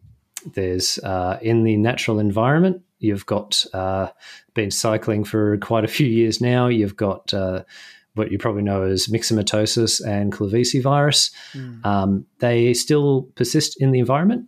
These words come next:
Speaker 1: Um, it is possible to actually buy, um, the, uh, uh, Clavisi, or also known as rabbit hemor-, hemorrhagic disease. Um, but I,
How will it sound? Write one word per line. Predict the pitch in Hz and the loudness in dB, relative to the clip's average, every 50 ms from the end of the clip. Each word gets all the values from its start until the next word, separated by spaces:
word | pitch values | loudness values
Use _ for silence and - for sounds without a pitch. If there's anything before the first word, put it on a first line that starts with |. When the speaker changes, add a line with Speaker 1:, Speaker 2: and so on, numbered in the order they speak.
| _ _ - | _ _ -2
Speaker 1:
Um, | 113 110 107 104 104 107 120 | 0 0 2 0 0 0 0
it | 127 135 | 0 2
is | 151 - | 0 0
possible | - 143 131 - 127 107 | 0 -2 -2 -2 -2 -2
to | 98 113 113 | 0 0 0
actually | 107 - - 107 101 101 101 | 0 -2 -2 0 0 2 0
buy, | 95 90 - - 101 101 107 113 117 120 120 123 120 123 - - | 0 -2 -4 -2 0 2 2 2 2 2 0 0 -2 -4 -6 -6
um, | 110 107 104 104 104 104 104 101 101 101 101 _ _ _ _ _ _ _ - - _ _ - | -4 -4 -2 -2 -2 -2 -2 -2 -2 -4 -6 _ _ _ _ _ _ _ -20 -20 _ _ -4
the, | - 104 104 101 101 101 98 101 110 - - - - | -2 0 2 2 4 2 2 0 -2 -4 -6 -8 -8
uh, | 98 92 95 95 92 92 92 92 - - _ _ _ _ _ - - _ _ _ _ - - _ - | -6 -4 -4 -4 -4 -4 -6 -6 -8 -12 _ _ _ _ _ -20 -20 _ _ _ _ -20 -20 _ -10
uh, | 95 95 92 92 92 90 - - - | -8 -6 -6 -6 -6 -8 -8 -10 -10
Clavisi, | - - 107 95 107 107 107 - 117 107 104 101 | -4 -4 -2 0 2 0 2 2 0 0 0 0
or | 92 98 - | -2 -4 -4
also | 101 98 - - 101 | -4 -4 -4 -2 -4
known | 95 92 92 92 | -4 -4 -4 -4
as | 90 95 | -4 -2
rabbit | 101 101 95 98 101 - _ - - - - - - | -2 -2 -2 -2 -4 -6 _ -18 -18 -18 -16 -18 -14
hemor-, | - - 120 104 98 95 101 101 - - _ - - | -6 -4 -2 0 0 0 -2 -2 -4 -8 _ -4 -2
hemorrhagic | 110 101 95 98 104 107 - - - - _ _ | -2 0 0 0 0 0 -2 -4 -8 -8 _ _
disease. | - 123 113 131 139 160 175 - - - - - - - - - - - - - | -4 -2 0 2 2 0 0 -2 -6 -12 -20 -20 -20 -20 -20 -20 -20 -20 -8 -2
Um, | 110 104 104 104 104 101 - - | 0 0 2 2 0 -2 -2 -2
but | 117 110 - - - - | -2 -2 -2 -4 -8 -6
I, | 117 104 | -6 -6